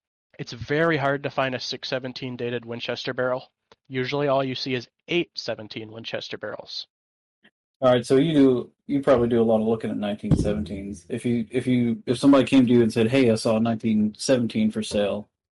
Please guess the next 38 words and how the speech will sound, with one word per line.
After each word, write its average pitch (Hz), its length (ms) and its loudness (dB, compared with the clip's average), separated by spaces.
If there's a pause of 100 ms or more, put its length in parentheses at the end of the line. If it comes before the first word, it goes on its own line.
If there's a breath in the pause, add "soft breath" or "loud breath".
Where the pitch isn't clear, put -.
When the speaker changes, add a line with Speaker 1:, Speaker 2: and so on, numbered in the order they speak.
(140)
Speaker 2:
what 131 240 4
would, 123 320 2
like, 110 260 2
be 117 120 2
the 110 120 4
first 123 280 -2
thing 113 180 4
you 110 100 4
pictured 110 380 -4
in 107 80 -2
your 107 100 -6
head? 104 300 -8
You 104 80 -10
thinking, 104 260 -6
like, 95 200 -10
a 107 160 -10 (400)
refurb 127 420 2
one, 120 380 2
a 107 60 2
blued 117 340 2
one? 110 500 0 (460)
Speaker 1:
Immediately, 147 580 -4
Speaker 2:
Which 139 80 -4
Speaker 1:
I 135 180 -6
think 135 280 -10
a 120 40 -8
Parkerized 131 960 -6 (120)
gun. 127 320 -2 (600)
You 131 80 -8
know, 127 100 -2
immediately 127 460 -4
a 120 60 -10
Parkerized 123 520 -4
gun 123 240 -6
with 120 160 -10
a 123 40 -8
rebuild 117 440 -10
stamp. 104 300 -10